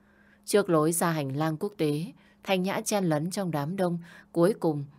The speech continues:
cũng chụp được hình ảnh của Châu Gia Phong đang nằm ngã sõng xoài dưới sàn. Vẻ mặt anh đau đớn, nhưng ánh mắt vẫn hướng về phía đám đông, giống như đang tìm kiếm gì đó. Châu Gia Phong thầm chửi.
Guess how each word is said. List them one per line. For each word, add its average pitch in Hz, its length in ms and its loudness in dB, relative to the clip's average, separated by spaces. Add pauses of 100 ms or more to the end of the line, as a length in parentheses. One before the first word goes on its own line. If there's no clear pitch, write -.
(100)
cũng 214 200 -2
chụp 170 240 0
được 151 180 0
hình 151 240 -2
ảnh 143 300 -4
của 143 140 -2
Châu 170 240 -2
Gia 175 180 -2
Phong 175 340 -2 (320)
đang 175 220 4
nằm 143 260 -2
ngã 165 160 -4
sõng - 280 -4
xoài 143 340 0
dưới 143 220 -4
sàn. 139 320 -2 (560)
Vẻ 160 180 8
mặt 156 220 4
anh 190 180 -2
đau 196 180 0
đớn, 160 340 0 (260)
nhưng 160 220 2
ánh 151 240 -2
mắt 247 200 -4
vẫn 226 180 -6
hướng 165 260 0
về 160 220 0
phía 160 160 0
đám 147 280 -4
đông, 175 240 0 (360)
giống 160 280 4
như 220 120 -6
đang 202 200 -4
tìm 151 260 -2
kiếm 151 320 -4
gì 165 180 -2
đó. 143 340 -4 (760)
Châu 175 200 8
Gia 160 200 6
Phong 156 280 2
thầm 143 260 -2
chửi. 143 240 0